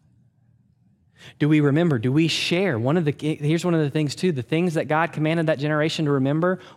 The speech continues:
were a lot of them things that generation never lived through.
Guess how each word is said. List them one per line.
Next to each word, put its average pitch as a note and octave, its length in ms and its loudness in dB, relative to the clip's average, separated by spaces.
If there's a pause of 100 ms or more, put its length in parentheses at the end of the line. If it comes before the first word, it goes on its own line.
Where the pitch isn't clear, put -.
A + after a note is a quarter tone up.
were C#3+ 300 0
a C#3 100 0
lot D3 240 2
of E3 120 -2
them D3 180 0
things D#3+ 360 -2
that D#3+ 200 -2
generation D#3 580 -2
never D#3 260 0
lived D#3+ 460 -2 (100)
through. G#2 440 -8